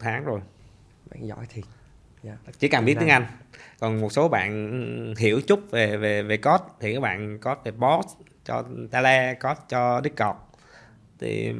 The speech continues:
Speaker 1: code một con bot thì đâu đó khoảng từ hai trăm tới ba trăm đô rồi. Mà trong khi đó là bot thì mấy bạn có thể là copy paste,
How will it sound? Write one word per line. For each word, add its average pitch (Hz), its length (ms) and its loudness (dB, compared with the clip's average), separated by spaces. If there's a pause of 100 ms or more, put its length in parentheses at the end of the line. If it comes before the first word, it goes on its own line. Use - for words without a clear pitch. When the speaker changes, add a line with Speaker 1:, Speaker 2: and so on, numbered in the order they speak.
(100)
Speaker 1:
code - 160 0
một 123 120 -2
con 131 160 -4
bot 170 220 2
thì 139 80 -6
đâu 131 160 -8
đó 165 400 -8
khoảng 165 520 -10
từ 120 240 -2
hai 147 240 0
trăm 151 220 -2
tới 165 80 -6
ba 147 160 2
trăm 143 180 -4
đô 143 240 0
rồi. 117 220 -2 (480)
Mà 113 160 -6
trong 127 180 -4
khi 143 100 -4
đó 143 220 0
là 127 420 -4
bot 135 300 -2
thì 127 80 -4
mấy 139 120 -6
bạn 120 200 -2
có 143 60 -6
thể 120 160 -4
là 135 180 -2
copy 139 260 -6
paste, 147 260 -2